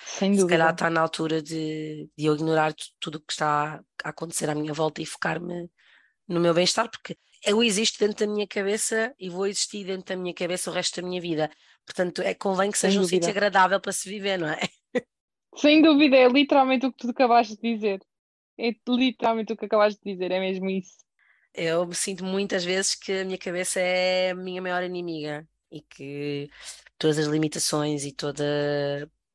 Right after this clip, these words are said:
Speaker 2: porque é uma confusão e se o sítio não tá arrumado, se não tá tranquilo, eh,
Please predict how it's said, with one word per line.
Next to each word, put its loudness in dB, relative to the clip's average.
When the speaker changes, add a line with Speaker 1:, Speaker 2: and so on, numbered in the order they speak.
Speaker 2:
porque -12
é -2
uma -4
confusão -4
e -6
se -4
o -8
sítio -4
não 2
tá 4
arrumado, 2
se -8
não -2
tá 0
tranquilo, -4
eh, -10